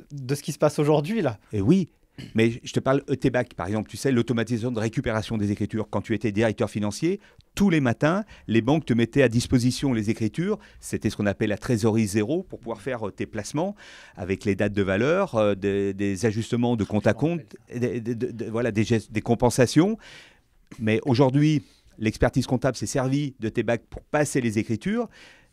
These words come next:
Speaker 2: Mais moi, j'ai installé, euh, E T bac en mille neuf cent quatre-vingt-treize.
Speaker 1: Je, je, j'ai, j'ai bu tout, tout ce que tu m'as dit et j'ai trouvé ça, euh,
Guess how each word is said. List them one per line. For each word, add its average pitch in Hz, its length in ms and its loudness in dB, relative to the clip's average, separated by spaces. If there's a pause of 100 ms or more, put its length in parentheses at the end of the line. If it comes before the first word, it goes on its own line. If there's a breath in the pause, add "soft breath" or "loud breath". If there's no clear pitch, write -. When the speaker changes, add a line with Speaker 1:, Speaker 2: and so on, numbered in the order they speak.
(180 loud breath)
Speaker 2:
Mais 90 320 -4
moi, 123 200 2
j'ai 107 200 0
installé, 113 640 2
euh, 87 340 0 (220)
E 95 60 -6
T - 180 -4
bac 117 440 -2
en 92 260 -8 (460)
mille 92 200 -8
neuf 95 80 -12
cent 95 120 -10
quatre-vingt-treize. 90 760 -12 (600 loud breath)
Speaker 1:
Je, 131 240 -6
je, 127 340 -4
j'ai, 127 300 -6
j'ai 123 140 -2
bu 190 240 -2
tout, 165 160 -6 (100)
tout 208 120 -6
ce - 60 -14
que 196 80 -2
tu 175 140 -6
m'as 143 140 2
dit 139 260 -4
et 123 160 -4
j'ai 117 100 -6
trouvé 143 280 -4
ça, 180 300 0
euh, 120 100 0